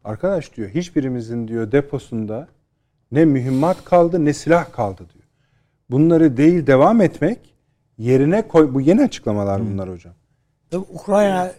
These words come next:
Speaker 3: için
Speaker 1: tabii, hani
Speaker 3: veremeyiz hiçbir şey.
Speaker 2: Yükleniş
Speaker 1: dahası
Speaker 2: yapamayız diyor.
Speaker 1: bunları yenilememiz yıllar alacak diyor.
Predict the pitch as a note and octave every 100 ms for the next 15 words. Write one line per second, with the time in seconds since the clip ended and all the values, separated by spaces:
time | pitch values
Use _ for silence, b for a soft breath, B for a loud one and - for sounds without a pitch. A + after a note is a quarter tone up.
0 | _ D3+ - G#3 F3 B2 E3 D#3 B2+ D#3
1 | G3 A#3 G#3+ - F3 - - C#3+ G#3+ E3+
2 | E3+ - C#3+ F#3 D#3+ C#3 C3+ A#2+ D3 F3
3 | G#3 A3+ C#3+ D#3+ F3+ G3+ A3 C4 D4 E3
4 | C#3+ E3+ G3+ B3 F#3 C#3 A2+ G#2+ - -